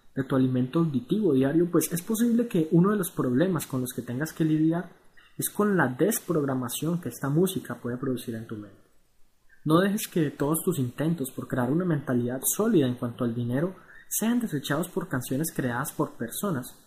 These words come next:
con mentalidades pobres y de fracaso. Si bien muchos artistas pueden vender decenas de miles de copias de sus discos, estos pueden ser creados bajo una mentalidad de pobreza,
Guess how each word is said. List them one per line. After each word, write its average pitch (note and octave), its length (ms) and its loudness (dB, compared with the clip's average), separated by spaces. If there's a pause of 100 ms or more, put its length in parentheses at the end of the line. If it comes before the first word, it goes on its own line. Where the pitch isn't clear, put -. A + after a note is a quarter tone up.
con C3+ 180 -2
mentalidades B2 680 -2
pobres F#3 500 -2 (320)
y C3+ 120 0
de A#2 100 0
fracaso. - 480 -10 (880)
Si - 180 -2
bien C3+ 280 4
muchos F#3+ 280 2
artistas D#3+ 600 0 (360)
pueden B3 280 4
vender E3 320 4
decenas G3 420 0
de D#3+ 80 4
miles C#3 300 2
de C#3+ 100 -4
copias D3+ 300 -2
de D3 80 2
sus A2+ 200 -4
discos, C#3+ 480 0 (380)
estos G3+ 400 -2
pueden E3+ 240 4
ser F3 300 0
creados E3 500 0
bajo C3 160 0
una B2+ 120 0
mentalidad A#2 500 -2
de B2 80 -4
pobreza, C3+ 540 -4